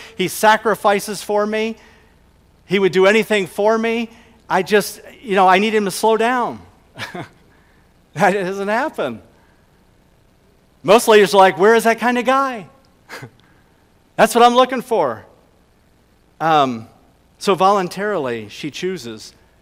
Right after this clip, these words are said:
Secondly, willingly. Not complaining, arguing, pouting. You know, when you go outside and it's raining outside, you readily and quickly will put up an umbrella.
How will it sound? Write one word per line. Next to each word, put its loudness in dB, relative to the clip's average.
Secondly, -2
willingly. -6
Not 4
complaining, -2
arguing, 2
pouting. 2
You 0
know, 8
when 4
you 0
go 6
outside 6
and -2
it's -4
raining 0
outside, 2
you -4
readily 2
and -6
quickly -2
will 0
put -2
up -2
an -2
umbrella. 0